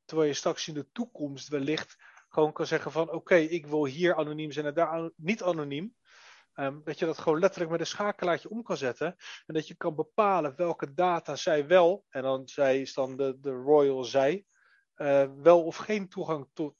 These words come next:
tot hebben. En hoe lang. En, en voor welke situaties. Adem. Ja, ik vind dat super interessant. Ik word er helemaal excited van weer, Tim.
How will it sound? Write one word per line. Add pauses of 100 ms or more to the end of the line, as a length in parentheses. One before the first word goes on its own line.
(120)
tot
hebben. (320)
En
hoe
lang. (320)
En,
en
voor
welke
situaties. (1900)
Adem. (1500)
Ja,
ik
vind
dat
super
interessant.
Ik
word
er
helemaal
excited
van
weer,
Tim.